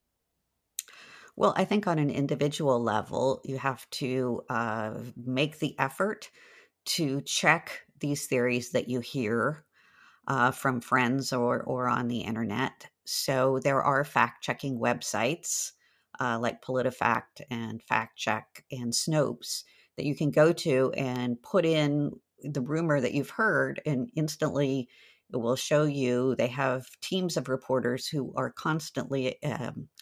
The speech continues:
looking into these conspiracy theories, and they have stories that will tell you exactly where this theory came from and what about it is true and what about it is, is untrue.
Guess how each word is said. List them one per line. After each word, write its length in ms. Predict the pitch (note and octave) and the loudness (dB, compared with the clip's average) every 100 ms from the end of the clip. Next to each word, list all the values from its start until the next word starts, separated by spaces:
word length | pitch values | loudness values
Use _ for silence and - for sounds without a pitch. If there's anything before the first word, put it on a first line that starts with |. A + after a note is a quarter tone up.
| - | 0
looking 340 | E3+ - E3 | 0 2 0
into 760 | F3 F#3 - D3+ B2 A#2+ F3 A3 - _ - - | 2 0 0 0 2 2 0 -6 -14 _ -20 -2
these 180 | E3 - | 0 0
conspiracy 640 | D3+ D3 - A#2+ A#2+ B2+ | -2 -2 0 0 0 -4
theories, 580 | A#2+ A2 G2 B2 E3 E3 | -4 -2 -2 -2 -2 -4
and 220 | - C3+ | -4 -4
they 120 | B2+ | -2
have 280 | B2+ C3 A#2 | -2 -2 -2
stories 560 | - - F#3 D#3+ C#3+ - | -4 0 2 4 2 0
that 160 | - - | -4 -2
will 140 | B2 | -4
tell 280 | - D3+ C#3 | -2 0 2
you 260 | B2 B2+ | 2 2
exactly 580 | B2 B2 A#2 A2 - B2+ | 0 0 0 -2 -2 -2
where 320 | A#2 B2 A#2+ | 0 2 4
this 280 | B2 A#2 - | 2 0 -4
theory 280 | - A#2 G#2+ | -2 0 -2
came 340 | - F3+ D#3+ | -2 -2 -2
from 340 | D#3+ C#3+ C3+ B2 | -2 -2 0 -2
and 180 | A2 A#2+ | -4 0
what 300 | C3 - - - - _ | 0 0 -8 -20 -20 _
about 360 | D#3 B2+ C3 B2+ | -2 2 4 4
it 100 | A#2+ | 4
is 160 | B2 - | 0 -2
true 440 | - G3 F#3 F#3 | -2 2 2 2
and 160 | E3 C3 | 0 0
what 120 | B2 | -2
about 280 | A#2+ - B2 | -4 -4 -4
it 100 | A2+ | -4
is, 220 | A#2+ - | -4 -6
is 220 | C#3 A#2 - | -8 -8 -4
untrue. 560 | C#3 C#3 - - - | -2 -2 -4 -6 -8